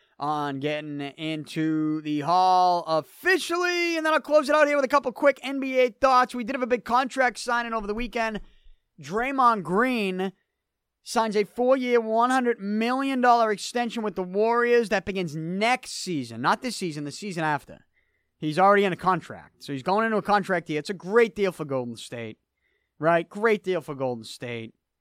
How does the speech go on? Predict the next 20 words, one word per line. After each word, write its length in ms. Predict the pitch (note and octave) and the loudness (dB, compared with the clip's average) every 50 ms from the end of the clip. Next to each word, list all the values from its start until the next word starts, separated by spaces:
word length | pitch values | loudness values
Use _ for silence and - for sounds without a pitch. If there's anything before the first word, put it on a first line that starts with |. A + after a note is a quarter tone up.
| _ _ _ _ _ _ _ _ _ _ _ _ | _ _ _ _ _ _ _ _ _ _ _ _
Because 280 | - F#3 - G#3 F3+ | -6 -4 -2 -2 0
you're 80 | F3+ F#3+ | 0 0
looking 160 | G#3+ G#3 A3 | 0 0 0
around 240 | G#3+ G#3 G3 G3 F#3 | 2 2 2 2 0
the 60 | F3+ | 0
league 520 | F3 F3+ F3+ F3+ F3+ F3+ F3+ F3+ F3 E3 E3 | 0 0 0 0 0 0 0 -2 -2 -4 -4
and 100 | E3 D#3+ | -4 -2
you're 100 | D#3+ D#3 | 0 2
like, 280 | D#3 D3+ D3 D3 C#3+ - | 2 2 2 0 -2 -4
"Oh 220 | F#3 G3 G3 F#3 | -2 0 0 0
my 160 | F#3 E3 D3 | -2 -4 -6
God," 380 | C#3+ - E3+ F3+ F#3 F3+ E3+ - | -6 -4 0 2 2 2 2 2
guys 320 | - F3+ F3+ F#3+ G3+ E3+ | 0 0 2 0 0 -2
go 180 | - G#3 F#3+ F3+ | -2 0 2 2
out 200 | F3 F3+ F3+ E3+ | 2 2 2 0
and 60 | E3+ | -4
they 80 | D#3 D3+ | -8 -6
get 240 | A#2+ G3+ G#3 - | -4 -4 -4 -4
max 300 | F#3 F#3+ F#3 F3 - - | -2 -2 -2 -2 -2 -6
contracts. 640 | - - F3 E3+ E3 - F3+ E3 D#3 D#3 D#3 - - | -6 -4 -4 -4 -2 -2 -2 -2 -2 -2 -4 -8 -14